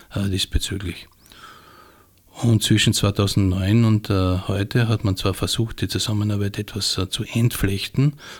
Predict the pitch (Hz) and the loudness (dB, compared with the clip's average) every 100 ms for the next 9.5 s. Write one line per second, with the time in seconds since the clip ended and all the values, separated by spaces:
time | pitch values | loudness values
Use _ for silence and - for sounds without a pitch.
0 | - 107 104 - 110 - 110 107 - 95 | -4 -2 -2 0 0 2 0 -2 -2 0
1 | 101 - 101 - - - 107 - 104 104 | 0 0 -2 -2 -4 -2 0 2 2 0
2 | 107 107 107 107 95 98 95 - 92 95 | -2 0 0 0 -2 -2 -4 -4 -6 -6
3 | - 101 - - - - - - - 101 | -6 -8 -10 -18 -20 -20 -20 -10 -2 0
4 | 110 117 101 - 101 - 98 95 90 - | 2 2 0 0 -2 -2 -2 -2 -4 -2
5 | 117 - 98 101 98 101 110 113 107 98 | 0 2 2 2 2 2 2 2 2 0
6 | 95 - - _ - - - 95 92 92 | -4 -8 -18 _ -20 -20 -4 -2 0 -2
7 | - - 107 101 101 - 107 101 98 95 | -6 -8 -4 -2 -2 0 0 2 2 4
8 | 113 117 - 95 95 - 101 - 104 - | 4 2 0 -2 -2 -4 -4 -2 -2 0
9 | 98 - 104 101 | -2 0 2 2